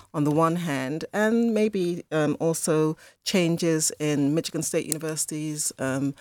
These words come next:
affirmative action laws. Proposition two, for example, did a big blow, uh, to enrollments, um, for students, black students, um, at M S U, and to what extent that sort of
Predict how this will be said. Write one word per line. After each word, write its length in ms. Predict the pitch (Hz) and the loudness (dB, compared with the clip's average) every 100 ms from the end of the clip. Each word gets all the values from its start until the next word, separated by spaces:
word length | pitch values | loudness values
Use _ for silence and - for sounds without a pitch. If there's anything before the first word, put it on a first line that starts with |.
| - - | -14 -10
affirmative 340 | 160 165 156 | -2 2 2
action 320 | 160 - 190 180 | 2 0 -2 0
laws. 380 | 196 233 233 | 0 0 -2
Proposition 560 | - - 170 156 151 160 | -8 -8 -2 -2 0 -2
two, 380 | - - 160 180 | 0 0 0 -2
for 180 | - 175 | -4 -2
example, 680 | - 156 151 - 170 214 - - - _ | 2 2 2 2 0 0 -8 -20 -20 _
did 140 | 165 156 | -2 0
a 80 | |
big 280 | - 175 - | 0 -2 -2
blow, 380 | 147 147 143 262 - - _ _ - | 0 4 4 2 -2 -12 _ _ -4
uh, 160 | 156 151 | 0 2
to 200 | - 170 | 0 0
enrollments, 760 | 151 151 156 160 156 - - - 156 | 0 2 2 2 0 2 0 0 0
um, 460 | 143 139 135 147 - - _ _ | 2 4 2 0 -6 -20 _ _
for 220 | - 170 | -2 0
students, 440 | 170 - 139 135 - | 2 0 -2 -2 -2
black 240 | 165 160 | -2 -2
students, 480 | - 135 135 123 - - | -2 -2 -2 -2 -4 -2
um, 340 | 143 139 135 - | 0 2 0 0
at 160 | 156 - | -2 -2
M 140 | 151 | 0
S 220 | 147 - - | 2 2 0
U, 320 | 131 143 151 | -2 -4 -4
and 280 | - 151 147 | -2 0 0
to 120 | - | 0
what 140 | 170 165 | 0 2
extent 520 | - - 175 156 - | 0 0 0 0 0
that 200 | 160 151 | -2 0
sort 240 | - 165 151 | 0 0 -2
of 200 | 139 | -6